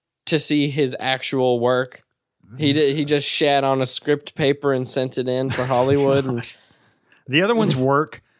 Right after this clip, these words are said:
Speaker 2: They're a little bit hard to follow for a while, but once you kinda follow 'em, and the kind of, they're, they're kinda hard to understand sometimes too because of the accents, but
Speaker 1: Yeah. But
Speaker 2: they're
Speaker 1: if it's a good movie,
Speaker 2: they're better, much, much better.
Speaker 1: But if it's a much, much better movie than this, if you gave this shit an eighty,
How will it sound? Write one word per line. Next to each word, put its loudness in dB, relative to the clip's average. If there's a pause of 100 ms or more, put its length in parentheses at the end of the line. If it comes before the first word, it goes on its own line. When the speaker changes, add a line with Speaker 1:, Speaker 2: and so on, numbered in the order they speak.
(140)
Speaker 2:
They're 0
a 2
little 2
bit -2
hard 0
to -6
follow 0
for -2
a 0
while, -2
but -4
once -4
you -6
kinda -2
follow 0
'em, 0
and -2
the -4
kind -2
of, -2
they're, -8
they're -2
kinda -4
hard 2
to 0
understand -2
sometimes -6
too 0
because 0
of -4
the 2
accents, -2
but -2
Speaker 1:
Yeah. -4 (320)
But -12
Speaker 2:
they're 2
Speaker 1:
if 0
it's 0
a 2
good 0
movie, 0
Speaker 2:
they're 0
better, -2
much, -2
much -2
better. -6
Speaker 1:
But 0
if 0
it's -2
a 2
much, -2
much 0
better 2
movie 0
than -4
this, 0 (260)
if -6
you 2
gave 0
this 2
shit -2
an -2
eighty, 0